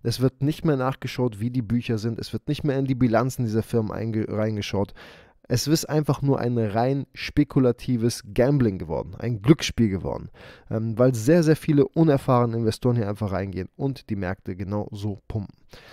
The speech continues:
Ähm, darum bin ich vollkommen in seiner Meinung, ähm, dass er hier sagt, ja, das ist hier einfach alles künstlich gepumpt. Wollen wir mal sehen, in welche Richtung das geht. Und wir haben keine finanzielle Stabilität, Leute. Die Ökonomie ist weltweit am Zerbrückeln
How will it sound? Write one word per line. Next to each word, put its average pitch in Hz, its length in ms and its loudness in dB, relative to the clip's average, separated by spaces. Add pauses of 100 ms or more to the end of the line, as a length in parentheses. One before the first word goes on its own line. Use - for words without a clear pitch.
(300)
Ähm, 110 240 -6
darum 156 320 2 (500)
bin 131 200 -2
ich 139 140 -4
vollkommen 151 680 2 (160)
in 113 80 -8
seiner 120 300 2
Meinung, 117 460 -2 (180)
ähm, 107 300 -6
dass 107 180 -6
er 107 60 -2
hier 107 160 -4
sagt, 104 300 -2
ja, 104 200 -2 (460)
das - 200 -4
ist 113 100 -8
hier - 180 -4
einfach 113 260 -6
alles - 260 -4
künstlich - 400 -6
gepumpt. - 480 -10 (880)
Wollen 123 200 4
wir 139 80 6
mal 131 120 6
sehen, 127 200 2
in 120 60 0
welche 117 180 0
Richtung 131 260 -4
das 117 120 0
geht. 123 200 -4
Und 110 160 -6 (320)
wir 113 260 -2
haben 123 300 -2
keine 85 300 -6
finanzielle - 500 -10
Stabilität, - 640 -10
Leute. - 340 -12 (480)
Die 113 240 -6
Ökonomie 127 540 0 (100)
ist 104 240 -6
weltweit 110 580 -2
am 104 120 -12
Zerbrückeln 113 560 -4